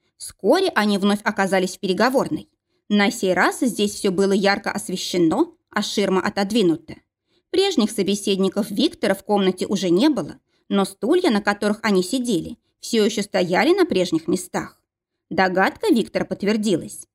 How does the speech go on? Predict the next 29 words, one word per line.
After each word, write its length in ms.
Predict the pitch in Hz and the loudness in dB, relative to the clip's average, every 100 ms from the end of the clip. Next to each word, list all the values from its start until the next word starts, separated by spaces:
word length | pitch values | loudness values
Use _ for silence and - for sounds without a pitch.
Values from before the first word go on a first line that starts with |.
| _ - | _ -16
С 160 | - | -2
ним 220 | 233 214 196 | 0 2 0
действительно 680 | 175 - 208 - 392 277 | -2 -2 0 0 4 4
беседовали 600 | 196 208 - 190 185 190 | 2 -2 -2 0 0 0
пять 260 | 190 175 - | -2 -4 -4
человек. 580 | - 180 220 311 - _ _ _ _ - | -4 -2 0 -4 -6 _ _ _ _ 0
Естественно, 640 | 302 311 392 403 220 190 | 0 2 -4 0 0 0
одним 380 | 196 180 202 185 | 0 2 2 2
из 120 | 151 | 2
них 280 | 190 359 214 | 4 4 2
был 180 | 185 175 | 0 2
Марат, 340 | 240 311 - _ _ _ _ | 2 0 -4 _ _ _ _
а 100 | - | -6
четверо 400 | 202 - 202 196 | -2 -2 0 -2
остальных – 680 | 185 196 - 180 175 311 - | -2 -6 -2 2 4 4 2
незнакомые 600 | 233 190 208 208 196 185 | -2 0 -2 2 2 2
заказчики, 760 | 196 - 214 - - 160 - - _ _ | 0 -2 -4 -4 -8 -8 -10 -18 _ _
чьих 340 | - 214 220 220 | -6 0 0 -2
имен 360 | 208 180 233 381 | 0 2 4 2
он, 160 | 262 202 | 2 0
скорее 380 | - 196 185 190 | 0 0 0 -2
всего, 240 | - 190 | -2 -2
так 240 | 190 190 185 | 0 -2 0
никогда 440 | 180 180 185 175 | -2 0 0 2
и 60 | 170 | 4
не 140 | 175 | 4
узнает. 460 | 190 233 208 - - _ _ _ _ _ _ _ - | 2 0 -2 -2 -10 _ _ _ _ _ _ _ -4
«Ну 300 | 190 196 269 | 0 4 2
что?» – 520 | - - 190 95 | 0 -2 -2 -2